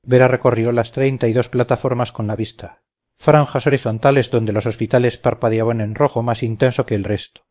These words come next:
Los iconos de las cuarenta y ocho líneas de pasajeros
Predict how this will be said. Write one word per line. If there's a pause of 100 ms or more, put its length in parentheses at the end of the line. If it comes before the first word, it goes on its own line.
Los
iconos
de
las
cuarenta
y
ocho
líneas
de
pasajeros